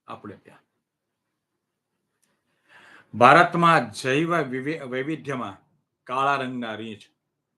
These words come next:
એક શીંગી ભારતીય ગેંડા, હરણ, વિવિધ પ્રકારના સાપ, મુખ્ય પક્ષીઓમાં મોર, ઘોરાડ, બાજ, આવા પક્ષીઓ જોવા મળે છે.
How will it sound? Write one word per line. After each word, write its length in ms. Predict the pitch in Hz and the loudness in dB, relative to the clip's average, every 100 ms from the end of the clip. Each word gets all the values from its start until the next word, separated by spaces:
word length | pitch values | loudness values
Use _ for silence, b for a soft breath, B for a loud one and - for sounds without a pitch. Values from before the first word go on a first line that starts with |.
| _ _ _ _ _ _ _ _ _ | _ _ _ _ _ _ _ _ _
એક 240 | 127 135 | -14 -12
શીંગી 540 | - 131 127 127 160 160 _ _ | -10 -8 -6 -6 -8 -12 _ _
ભારતીય 540 | 104 120 120 - 120 | -8 -6 -6 -6 -8
ગેંડા, 520 | 107 113 117 117 90 - _ _ _ _ _ | -6 -6 -6 -6 -10 -14 _ _ _ _ _
હરણ, 400 | 107 120 123 95 - _ _ _ _ _ | -6 -2 -2 -4 -14 _ _ _ _ _
વિવિધ 360 | 120 123 147 - | -8 -4 -4 -4
પ્રકારના 520 | 120 - 117 110 101 | -8 -2 -2 -2 -8
સાપ, 580 | - - 120 113 - - _ _ _ _ _ | -14 -4 0 0 -2 -14 _ _ _ _ _
મુખ્ય 360 | 113 123 - 143 | -12 -12 -6 -6
પક્ષીઓમાં 680 | - 123 - 127 120 110 101 | -6 -10 -8 -6 -6 -6 -8
મોર, 380 | 110 123 110 - _ _ _ _ | -4 -2 -4 -8 _ _ _ _
ઘોરાડ, 460 | 107 120 123 110 - - _ _ _ | -6 0 2 2 0 -12 _ _ _
બાજ, 420 | 107 113 113 98 - - _ _ _ _ _ _ _ _ - 143 - | -10 -2 -2 -2 -8 -20 _ _ _ _ _ _ _ _ -20 -20 -16
આવા 200 | 120 127 | -10 -10
પક્ષીઓ 480 | 127 147 - 147 117 | -8 -8 -6 -6 -6
જોવા 220 | 107 104 | -6 -10
મળે 200 | 101 - | -10 -18
છે. 180 | - - | -20 -20